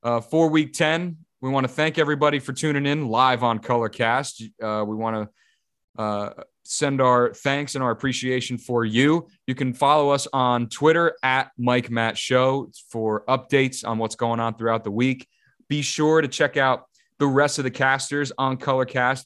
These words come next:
Big slate tonight. I know the Warriors are on. Got a bunch of names call-, calling that game.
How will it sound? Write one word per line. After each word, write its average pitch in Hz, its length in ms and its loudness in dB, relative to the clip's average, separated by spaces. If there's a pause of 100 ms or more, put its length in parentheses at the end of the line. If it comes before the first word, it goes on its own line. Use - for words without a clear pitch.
(100)
Big 143 180 0
slate 147 440 -2
tonight. 131 380 -4
I 123 60 -2
know 117 120 -4
the 104 60 -6
Warriors 143 560 -2
are 139 140 -4
on. 139 240 -2
Got 107 140 -4
a 92 40 -10
bunch 135 300 -6
of 127 60 -8
names 131 360 -4
call-, 131 320 -2
calling 123 360 -6
that 135 220 -2
game. 135 380 -6